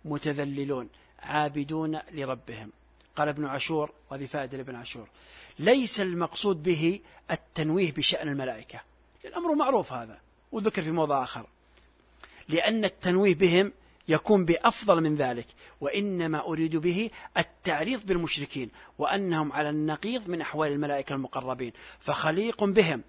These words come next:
أن يكونوا بعداء عن منازل الرفعة". "إن الذين عند ربك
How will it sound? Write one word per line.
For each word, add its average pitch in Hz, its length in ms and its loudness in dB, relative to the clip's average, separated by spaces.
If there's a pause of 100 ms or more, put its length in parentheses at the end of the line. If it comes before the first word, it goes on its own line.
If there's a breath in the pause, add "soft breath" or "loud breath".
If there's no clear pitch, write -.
(260 loud breath)
أن 156 160 0
يكونوا 156 460 0
بعداء 139 580 0 (260 loud breath)
عن 135 160 -8
منازل 127 360 -6
الرفعة". 110 340 -20 (1200 loud breath)
"إن 151 180 -2
الذين 139 360 -4
عند 131 220 -6
ربك 135 540 -4